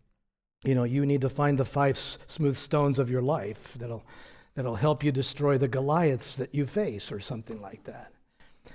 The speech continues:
No, the ancient world had something that was very common to them, and that was representative warfare. And you can see why it would be <laughs> good. Rather than slaughtering a whole bunch of people,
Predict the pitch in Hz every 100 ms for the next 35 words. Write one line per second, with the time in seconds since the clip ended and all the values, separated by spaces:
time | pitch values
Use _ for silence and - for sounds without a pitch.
0 | - - 311 254 156 208 277 294 311 208
1 | 196 208 160 165 160 - - _ - 202
2 | 180 233 214 220 202 175 214 277 - 185
3 | 170 156 160 147 165 214 170 220 190 180
4 | 214 214 175 202 202 196 175 233 240 -
5 | 143 143 156 175 202 175 208 214 208 175
6 | 185 165 - 190 135 170 175 165 - 175
7 | 190 247 185 151 190 202 233 - 139 151
8 | 131 - 247